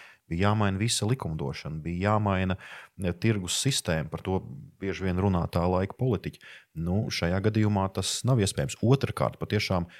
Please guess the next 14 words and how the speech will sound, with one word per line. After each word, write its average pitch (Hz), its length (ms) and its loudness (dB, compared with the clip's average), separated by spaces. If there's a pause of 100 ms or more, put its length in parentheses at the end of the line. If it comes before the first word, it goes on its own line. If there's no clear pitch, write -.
(160)
daudzi 90 480 2
gaida 92 400 2
Ukrainas 85 500 0
uzvaru, 110 380 2
bet 90 200 -4
neviens 101 360 -2
nav 98 260 0 (220)
nodefinējis, 98 720 0
kā 110 240 -2
tad 98 180 -6
tā 101 140 -2 (720)
uzvara 104 360 2
izskatīsies, - 880 -4
ja? 90 120 2